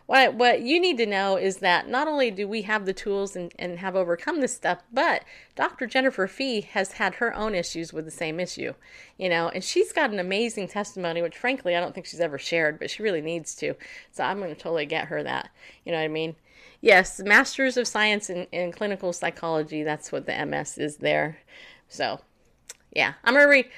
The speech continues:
retired therapist, but, you know, not really. <laughs> So, so when you sign up for both of us, I'm just saying, you have women at your disposal that get it, understand it, and can help you with it for real, okay?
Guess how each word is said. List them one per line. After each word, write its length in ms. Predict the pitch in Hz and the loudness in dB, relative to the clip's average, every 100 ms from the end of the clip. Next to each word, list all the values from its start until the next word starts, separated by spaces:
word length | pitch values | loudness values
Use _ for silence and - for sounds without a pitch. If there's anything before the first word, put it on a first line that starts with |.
| - | -2
retired 500 | 269 269 302 285 240 | 2 4 8 8 8
therapist, 520 | 196 190 190 185 180 - | 8 6 6 4 2 2
but, 260 | 165 160 165 _ | 2 2 -2 _
you 100 | 180 | -6
know, 220 | 156 147 151 | -4 -4 -6
not 220 | 180 151 | -6 -2
really. 320 | 143 139 151 - - - - - | -2 -2 -6 -10 -18 -20 -16 -4
<laughs> 300 | - - 403 - 403 - - - 415 330 | 0 2 2 4 2 0 -10 -8 -8 0
So, 360 | - 285 240 - | 8 10 10 6
so 380 | - 330 294 226 | 6 10 10 8
when 260 | 190 285 311 | 6 4 6
you 100 | 330 | 4
sign 280 | 320 320 311 | 4 6 6
up 200 | 262 - | 6 4
for 240 | - 226 | 0 4
both 200 | 247 247 | 6 4
of 120 | 294 | 4
us, 320 | 302 320 - - | 4 4 -2 -2
I'm 140 | 226 | -2
just 200 | 226 233 | 0 0
saying, 400 | 233 208 175 170 | 4 6 4 2
you 340 | 208 247 277 269 | 0 2 2 -2
have 420 | - 277 311 247 | 0 4 4 6
women 520 | 262 269 226 190 202 - - - | 6 6 6 2 0 -6 -20 4
at 200 | 254 269 | 6 8
your 120 | 277 | 6
disposal 800 | 233 - - 240 233 214 190 180 | 2 -2 2 6 6 6 6 6
that 240 | 180 175 180 | 4 0 4
get 240 | 202 254 | 6 8
it, 380 | 330 349 269 - - | 6 4 0 -6 0
understand 640 | 214 214 - 247 269 294 | 2 2 2 4 4 4
it, 300 | 330 311 - - - - | 6 6 6 -4 -20 -2
and 140 | 202 | 0
can 140 | 208 196 | 2 4
help 240 | 220 214 | 4 4
you 120 | 190 | 2
with 120 | 180 | 4
it 160 | 170 - | 2 0
for 120 | 190 | 0
real, 300 | 180 127 156 - | 2 0 -2 -10
okay? 340 | - 180 202 | 2 4 4